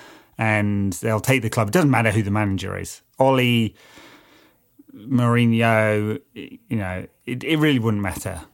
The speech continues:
If it was Kenny Dalglish in charge of United, uh, there would be, um, a certain sense of loyalty to club ahead of player. Uh, and I think a fair, a fair proportion of United fans today and then,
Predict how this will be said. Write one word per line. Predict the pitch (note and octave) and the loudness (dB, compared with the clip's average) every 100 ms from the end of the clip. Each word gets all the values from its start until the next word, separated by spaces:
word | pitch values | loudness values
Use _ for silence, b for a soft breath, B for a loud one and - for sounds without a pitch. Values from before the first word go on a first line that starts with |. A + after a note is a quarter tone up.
| _ - - - _ | _ -20 -20 -20 _
If | A#2+ | -2
it | B2 | 0
was | A#2+ | -2
Kenny | - E3 D#3+ | 0 2 4
Dalglish | D3 B2+ B2+ A#2+ - | 4 4 2 0 0
in | G2+ F#2+ | -4 -2
charge | G#2 F#2 F#2+ | -2 -2 -4
of | F2+ - | -8 -6
United, | G#2+ G2 F2+ G2 E2+ - - _ _ _ | -4 -4 -6 -8 -10 -14 -20 _ _ _
uh, | F#2+ G2 G#2+ | -10 -8 -4
there | G#2+ G#2+ | -2 0
would | G#2+ | 0
be, | A2+ G#2+ G#2 | -2 0 0
um, | G#2 G2 G2 G2 A2 - _ | 0 -2 -2 -2 -6 -10 _
a | G#2+ | -6
certain | G2+ B2+ A#2 G#2+ | -2 0 2 0
sense | - G2+ | -2 -2
of | G#2+ | 0
loyalty | G#2+ A#2+ A#2+ A#2 - B2+ G#2 | 0 2 2 2 0 -2 -4
to | - A#2+ | -2 -2
club | G#2+ - A#2+ G2+ F2 - | -2 -2 0 0 -4 -10
ahead | A2 G2+ A2+ | -8 -2 -2
of | G2 - | -2 -8
player. | - A2 F2+ D#2+ B B B B B - | -6 -4 -4 -8 B B B B B -4
Uh, | |
and | G#2+ A2+ A#2+ A2+ | -4 -2 0 0
I | A2 | 0
think | - A#2 A2+ A#2 | -2 -2 -2 -4
a | A#2 | -4
fair, | G#2+ D3+ C3 B2+ A#2+ | 0 2 4 4 2
a | C3+ | 0
fair | C3 F#3+ F3+ | 2 4 4
proportion | - B2 C3 A2+ A#2 G#2+ | 2 0 0 2 0 0
of | F#2+ - B B B - | -4 -8 B B B -2
United | A#2+ G2+ G#2+ | 0 0 -2
fans | - A#2 A2 G2+ | -2 0 0 -2
today | - B2 C#3 C3+ | -2 2 2 2
and | F#3+ A3+ A3 | 4 4 2
then, | G#3+ F#3+ G2 E2+ | 2 0 0 -4